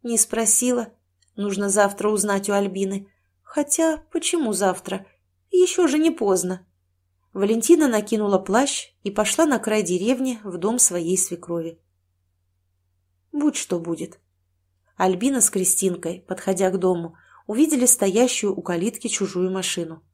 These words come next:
«Ба, это кто ж к нам пожаловал?» почему-то заволновалась Альбина. «Валя, кто это?» спросила Кристинка, заглядывая бабушке в глаза.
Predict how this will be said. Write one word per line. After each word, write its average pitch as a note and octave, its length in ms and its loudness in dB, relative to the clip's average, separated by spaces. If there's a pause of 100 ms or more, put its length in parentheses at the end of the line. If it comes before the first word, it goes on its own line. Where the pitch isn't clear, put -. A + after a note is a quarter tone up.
(800)
«Ба, C4 720 4
это F4 220 2
кто F#4 220 4
ж - 100 -4
к - 40 -6
нам E4 240 4
пожаловал?» G#3 800 4 (200)
почему-то G3+ 480 -2
заволновалась G3 720 2
Альбина. F#3+ 480 -2 (760)
«Валя, C4+ 600 4
кто G4 260 2
это?» G3+ 420 2 (240)
спросила G3+ 600 0
Кристинка, F#3+ 640 -2
заглядывая G3 600 2
бабушке F#3 500 0
в E3+ 60 -10
глаза. F#3+ 460 0